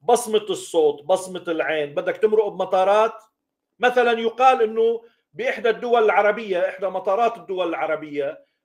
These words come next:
تم التعرف على صورة وجه للحج عماد لم تكن موجودة من خلال بصمة العين، وبالتالي بناء عليها صار في، يعني، وثيقة اسمها الصورة، وهكذا.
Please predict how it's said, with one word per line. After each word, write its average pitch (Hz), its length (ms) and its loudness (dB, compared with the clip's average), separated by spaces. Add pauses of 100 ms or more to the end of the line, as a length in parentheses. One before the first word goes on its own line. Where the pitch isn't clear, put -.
(100)
تم 285 240 4
التعرف 214 580 2
على 190 220 0
صورة 233 480 -2
وجه 180 340 -2
للحج 156 460 -10
عماد 151 380 -10
لم 185 140 -10
تكن 185 300 -8
موجودة 147 680 -8 (280)
من 247 180 -4
خلال 240 380 0
بصمة 214 360 -2
العين، 135 320 -6 (1400)
وبالتالي 220 800 0
بناء 220 500 -2
عليها 202 440 2
صار 190 240 0
في، 208 460 -12 (200)
يعني، 151 460 -10 (300)
وثيقة 180 500 -4
اسمها 180 260 -8
الصورة، 165 520 -8 (640)
وهكذا. 254 680 2